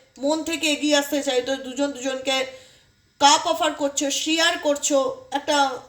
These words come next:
সেই কেমিস্ট্রি আমি দেখতে পাচ্ছি। দ্বিতীয়ত হচ্ছে লাভার্স, সিচুয়েশন যেমনই ups and down থাকুক না কেন, আমি মানুষটাকে ভালোবাসি,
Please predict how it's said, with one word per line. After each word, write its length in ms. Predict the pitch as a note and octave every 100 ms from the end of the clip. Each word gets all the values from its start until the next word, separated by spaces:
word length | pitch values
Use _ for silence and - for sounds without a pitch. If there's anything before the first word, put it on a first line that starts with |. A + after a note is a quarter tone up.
| _ -
সেই 220 | - D4+
কেমিস্ট্রি 680 | - F4 E4+ F4+ - F4
আমি 180 | E4 D#4+
দেখতে 300 | C#4+ C#4 D4
পাচ্ছি। 480 | C#4 C#4 - D4 D4 - - -
দ্বিতীয়ত 440 | C#4 C#4+ C#4 C4
হচ্ছে 300 | C4+ B3+ C#4+
লাভার্স, 500 | G#3+ G#3 G#3+ A3+ - - - _ _ _ _ _ _ _ _ _ _ _ _ _
সিচুয়েশন 560 | - D#4 D4+ F#4 F#4+ G4 E4
যেমনই 300 | D#4 F4+ F4+
ups 280 | E4 - E4+
and 100 | E4+ E4
down 220 | E4 E4
থাকুক 320 | D4+ D4 D#4
না 100 | D#4
কেন, 220 | D#4 C#4 D#4 G4+ - - - - _ _ - - - - -
আমি 200 | B3+ D4+
মানুষটাকে 500 | C4 C4+ C4+ C#4+ C#4+
ভালোবাসি, 600 | B3 A#3 A#3 A3 -